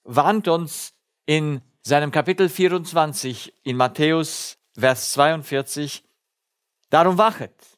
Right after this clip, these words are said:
denn ihr wisset nicht, welche Stunde euer Herr kommen wird. Das sollt ihr aber wissen. Wenn ein Hausvater wüsste, welche Stunde der Dieb kommen wollte, so würde er wachen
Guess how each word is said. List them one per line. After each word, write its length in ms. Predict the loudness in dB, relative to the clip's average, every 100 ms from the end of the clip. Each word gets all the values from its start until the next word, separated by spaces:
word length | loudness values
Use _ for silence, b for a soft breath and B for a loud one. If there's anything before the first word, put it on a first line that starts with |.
| _ _ -4
denn 120 | 2
ihr 100 | 4
wisset 400 | 2 0 -2 -4 _ _
nicht, 640 | -2 2 2 0 -10 -18 -6
welche 320 | -2 -2 -4
Stunde 680 | -6 -4 -2 0 2 2 0 b b
euer 200 | 0 2
Herr 220 | 2 0 -2
kommen 340 | -4 -6 -6
wird. 220 | -12 -16 _ _ _ _ _ _ _ 2
Das 200 | 2 4
sollt 180 | 2 4
ihr 80 |
aber 160 | 2 2
wissen. 460 | 0 -4 -12 -18 _ _ _ _ -4
Wenn 120 | -2
ein 160 | -2 2
Hausvater 600 | 2 2 0 0 0 -4
wüsste, 440 | -4 -4 -6 -4
welche 240 | -2 -4 -6
Stunde 380 | -4 -2 0 -2
der 100 | -2
Dieb 300 | -4 -8 -2
kommen 300 | 0 0 0
wollte, 380 | 0 0 -2 -4 b b b _
so 240 | -10 -8
würde 220 | -4 0 2
er 180 | 4
wachen 480 | 2 0 0 -4 -6